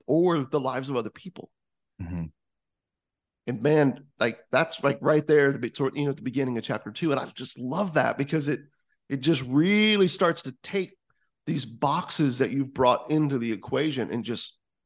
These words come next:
Speaker 1: just starts to explode them. <laughs> You know, it's like
Speaker 2: Yeah.
Speaker 1: just breaking them down immediately. Like, yeah,
Speaker 2: Yeah.
Speaker 1: what we're bringing, yeah, it's not what he's offering.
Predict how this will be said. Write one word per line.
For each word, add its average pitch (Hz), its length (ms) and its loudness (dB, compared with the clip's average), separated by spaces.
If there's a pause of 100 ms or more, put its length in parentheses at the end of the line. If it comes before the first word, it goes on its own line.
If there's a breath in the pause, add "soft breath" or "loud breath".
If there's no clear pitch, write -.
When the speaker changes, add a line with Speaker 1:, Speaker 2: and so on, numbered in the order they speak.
(220)
Speaker 1:
just - 420 -10
starts 123 300 0
to 127 80 0
explode 143 600 0
them. - 280 -8
<laughs> - 80 -20
You 131 100 -6
know, 175 200 4
it's - 220 -2
like - 220 0
Speaker 2:
Yeah. 90 240 0 (420)
Speaker 1:
just 170 140 -8
breaking 190 360 2
them 160 180 2
down 151 320 2
immediately. 131 680 -4
Like, 98 340 -12 (480)
yeah, 139 280 2
Speaker 2:
Yeah. 131 40 4
Speaker 1:
what 127 180 0 (120)
we're 160 120 -4
bringing, 156 560 -4 (400)
yeah, - 180 -10 (260)
it's - 120 -16
not 113 200 2
what 107 80 2
he's 98 120 0
offering. - 440 -4